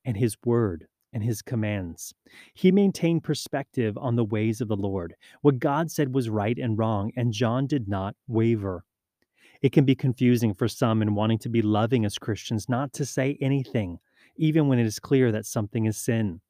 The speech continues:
But remaining silent is not loving, even if someone does not want to hear. Aaron and I were talking recently about a phrase that we hear more and more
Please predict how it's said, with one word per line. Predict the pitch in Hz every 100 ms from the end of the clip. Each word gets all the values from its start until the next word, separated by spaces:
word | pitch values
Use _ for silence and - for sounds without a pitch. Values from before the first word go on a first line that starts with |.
| - - -
But | 147
remaining | 147 143 151 156
silent | - 147 170 127 101 110 - _ _ -
is | 131
not | 123 135 139
loving, | 120 127 110 90 - _ _ _ _ -
even | 165 180
if | 165
someone | - 151 143
does | 127 113
not | 123 123 -
want | 113 139 123
to | 135
hear. | 101 107 87 82 _ _ _ _ _ _ _ _ _ -
Aaron | 120 113
and | 107
I |
were | 101 104
talking | - 107 - 104
recently | 104 - 110 104
about | 98 101
a | 107
phrase | - 117 117 107
that | 113
we | 113
hear | 110 104
more | 107 113
and | 110
more | 107